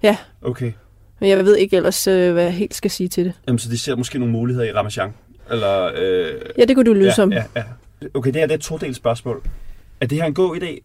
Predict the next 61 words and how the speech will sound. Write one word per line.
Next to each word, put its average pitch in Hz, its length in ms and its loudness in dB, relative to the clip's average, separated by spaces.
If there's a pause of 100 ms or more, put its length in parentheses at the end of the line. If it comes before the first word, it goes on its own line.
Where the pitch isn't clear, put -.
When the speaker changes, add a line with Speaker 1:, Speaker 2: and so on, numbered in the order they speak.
Speaker 2:
og 113 360 -6
tror 127 200 -6
du, 156 160 -8
de 107 360 -4
har - 180 -12
nogen 123 160 0
som 151 120 -8
helst 123 220 -6
mulighed 131 340 0
for 123 240 -4
rent 120 160 -8
faktisk 131 140 -12
at 123 60 -12
komme 113 180 -4
igennem 170 460 -4
med 147 100 -10
det 139 100 -4
her 139 80 -6
lovforslag? 139 600 -8 (2000)
Speaker 1:
Åh, 226 60 4 (1000)
det 190 80 -6
ved 147 100 -4
jeg - 80 -8
ikke. - 160 -14 (300)
Og 185 100 -2
jeg 202 100 2
ved, 214 100 4
jeg 214 60 2
er 208 40 -4
faktisk 220 240 -4
heller 226 160 0
ikke, 226 360 -2
øh, 208 60 -2
lidt 214 160 0
i, 226 240 -6
jeg 214 100 0
ved 233 100 6
ikke, 220 100 2
hvordan 208 160 0
man 208 260 0
ændrer 202 220 0
love. 190 500 0 (680)
Speaker 2:
Nej. 185 220 2
Speaker 1:
Øh, 185 80 -2
det - 20 -4
har 220 60 0
jeg 214 100 4
ikke 175 120 0
sådan 202 120 2 (100)
rigtig, 262 200 -4
Speaker 2:
<laughs> - 100 -4
Det 190 80 2
har 151 80 6
du - 60 2
ikke 139 120 2
Speaker 1:
øh, 147 60 0
Speaker 2:
lige 139 80 0
fået 131 160 -4
læst 113 200 -4
op 127 80 -8
på. 135 160 -14